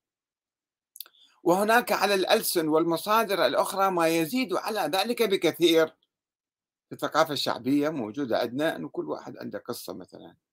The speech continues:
ولا يكتفي بهذه الروايات التي هو يقول أنها ضعيفة، لو نناقشها رواية رواية نشوف هاي الروايات بها إشكال يعني. يقول يفترض، يقول على أننا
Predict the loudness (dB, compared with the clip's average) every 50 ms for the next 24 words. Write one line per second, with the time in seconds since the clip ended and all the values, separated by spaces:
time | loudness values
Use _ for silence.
0 | _ _ _ _ _ _ _ _ _ _ _ _ _ _ _ _ 4 6 8 10
1 | 10 10 10 10 8 8 8 8 6 2 0 -2 -2 -2 -2 -2 0 2 2 4
2 | 2 2 0 -2 -2 0 0 0 0 0 0 0 0 2 2 2 2 4 4 6
3 | 6 6 6 4 2 0 _ _ _ _ _ -6 -4 -4 -4 -4 -4 0 2 4
4 | 4 4 4 2 2 0 0 -2 -2 -2 -2 -4 -4 -4 -2 0 0 0 -2 -2
5 | -2 -2 -2 2 4 4 2 2 0 -4 -8 -6 -6 -6 -6 -4 -2 0 0 0
6 | 0 -2 -6 -6 -6 -8 -10 -12 -12 _ _ -20 -20 _ -4 0 4 6 8 8
7 | 8 8 6 4 4 6 8 10 10 10 8 6 4 2 0 -2 -4 -6 -6 -4
8 | 0 2 2 4 4 2 0 0 2 2 0 0 -2 -6 _ _ _ _ _ _
9 | _ _ _ 0 2 2 2 2 0 -4 -4 0 2 4 4 4 4 2 2 0
10 | -2 -6 -10 -14 _ _ _ _ _ _ _ _ _ _ _ _ _ 0 2 2
11 | 4 4 4 4 6 6 4 4 2 6 8 8 8 8 6 2 0 _ _ _
12 | _ _ _ _ _ _ -20 -20 _ _ _ _ _ -8 -8 -4 0 2 4 4
13 | 6 4 4 2 -2 _ 0 2 4 4 4 2 2 0 -2 -2 0 0 0 0
14 | -2 -4